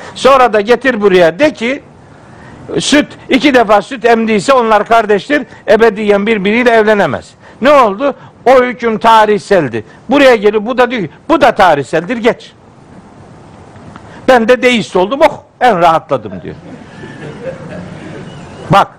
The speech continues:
bak, yeminle söylüyorum, bak, yeminle söylüyorum.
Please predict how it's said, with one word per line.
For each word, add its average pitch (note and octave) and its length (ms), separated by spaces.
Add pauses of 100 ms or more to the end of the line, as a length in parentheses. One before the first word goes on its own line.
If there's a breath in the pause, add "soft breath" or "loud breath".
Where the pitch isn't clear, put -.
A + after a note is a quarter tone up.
(960)
bak, G#3 160 (200)
yeminle A#3+ 520
söylüyorum, C3+ 540
bak, C#3 180
yeminle A3 540
söylüyorum. C3+ 600